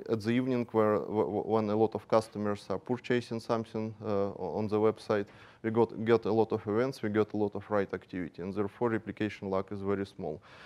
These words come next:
And during night hours, replication lag could be, uh, up to one minute, maybe more, but it, it is acceptable for us. Uh, yeah, here is, uh, our switchover plan, but it's boring to read the plan, let's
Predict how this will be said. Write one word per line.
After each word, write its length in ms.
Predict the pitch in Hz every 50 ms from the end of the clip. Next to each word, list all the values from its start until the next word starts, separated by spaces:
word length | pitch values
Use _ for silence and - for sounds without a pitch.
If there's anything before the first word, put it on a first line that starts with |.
| - -
And 160 | 113 113 101
during 260 | 110 117 113 113 117
night 280 | 127 135 143 139 - 131
hours, 440 | 123 123 117 113 113 110 104 - - -
replication 680 | 104 104 107 107 101 - 117 113 110 - - 101 104 104
lag 180 | 104 104 104 104 - -
could 200 | - 98 95 98
be, 140 | - 98 95
uh, 400 | 95 95 95 95 90 101 101 -
up 180 | 101 101 - -
to 200 | - 104 98 98 101 - -
one 300 | - 107 107 104 101 101
minute, 240 | 107 110 110 104 98 -
maybe 220 | - 95 90 92 95
more, 300 | 90 92 101 104 101 101 101
but 180 | 101 101 - -
it, 100 | 98 - -
it 160 | - 117 -
is 140 | 127 117 104
acceptable 640 | 104 - - - 104 95 - - - 69 64 60 - - _ _ - - _ _ - - - _ _
for 180 | - 104 101 92
us. 100 | 82 - - _ _ _ _ _ _ _ _ _ _ _ _ _ _ _ _ _ _ _ _ _ _ _ _ _ _ _ _ _ _ _ _ _ _ _ _ - 113 110
Uh, 360 | 101 101 101 98 95 98 101 101 - _ _ _ _ _ _ _ -
yeah, 220 | 120 117 107 101 113 104
here 320 | - - 143 151 156 147
is, 260 | 131 127 120 123 - - - - - _ - -
uh, 160 | 120 107 107 110 - - -
our 220 | 113 110 110 110
switchover 640 | 107 - - 113 110 - - 117 110 104 104 101 - -
plan, 300 | - 113 104 95 82 85 101 - -
but 140 | 107 110 - - - - _ _ _ - 78
it's 200 | 92 113 110 107
boring 400 | 104 113 127 135 120 113 110 110
to 180 | - - 110 107
read 160 | 117 117 107
the 100 | 104 104
plan, 380 | - - 123 131 131 127 113
let's 220 | 101 104 104 101